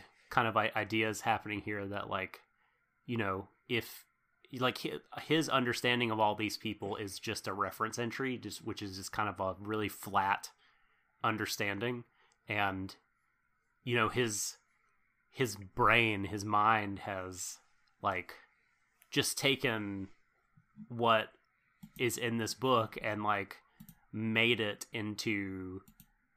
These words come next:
well, I mean, he s-, idolizes all these people, you know what I mean? Just because he's read all this stuff in a reference book. And I don't know, kind of in some ways, it's like,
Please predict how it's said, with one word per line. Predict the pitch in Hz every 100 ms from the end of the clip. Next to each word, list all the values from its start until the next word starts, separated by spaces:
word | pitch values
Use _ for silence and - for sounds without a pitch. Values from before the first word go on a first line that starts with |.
| _ _ _ -
well, | 123
I | 117
mean, | 131 127
he |
s-, | 127 113 101 -
idolizes | 117 127 101 95 92 92
all | 87
these | 90 -
people, | 107 90 98
you | 98
know | 104
what | 104
I | 101
mean? | 107 104
Just | 113 107
because | 120 - 110
he's | 107 104
read | 101 98 95 92 - - _ _ _
all | 110 107
this | 104 -
stuff | 110 95
in | 107
a | 104
reference | 135 156 113 -
book. | - 92 87
And | 110 98 - - - -
I | 151
don't | 190
know, | 196
kind | 160 185 185
of | 151
in | 131
some | - 156
ways, | 147 123 113 104
it's | 104 -
like, | 101 98 95